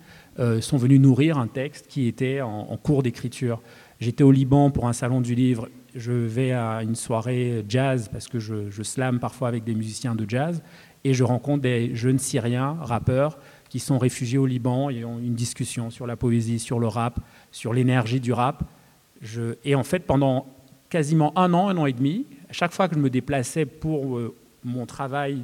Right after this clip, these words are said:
de, de, de poète, de musicien, de musicien même, euh, je rencontrais, euh, le sujet de mon livre, en fait. C'était très étrange, c'était troublant,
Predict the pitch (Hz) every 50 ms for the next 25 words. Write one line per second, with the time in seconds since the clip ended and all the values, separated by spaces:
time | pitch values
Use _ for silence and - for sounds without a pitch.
0 | 120 117 110 117 113 113 110 110 110 110 113 110 107 104 110 107 - - 117 123
1 | 135 139 147 147 143 - 120 113 117 113 107 110 107 - - 151 151 165 156 113
2 | 110 135 147 151 170 147 131 127 127 - - 143 160 170 139 131 165 185 185 -
3 | - - - - - - - _ _ - - 131 123 120 117 117 117 117 110 110
4 | - 135 - 131 139 131 123 143 151 147 - 147 139 - - 151 151 180 - -
5 | - - _ _ _ _ _ _ - - 135 127 120 117 113 113 110 110 110 113
6 | 110 110 113 127 139 - - - _ _ _ 135 131 131 127 123 123 120 - -
7 | - 139 113 143 143 131 131 131 123 123 123 127 127 107 117 104 101 - 78 -
8 | - _ _ _ _ _ _ _ _ _ - - 123 - 131 - - 165 170 151
9 | 147 139 - - 151 160 175 - - - - 131 - - - 127 123 135 143 170
10 | 202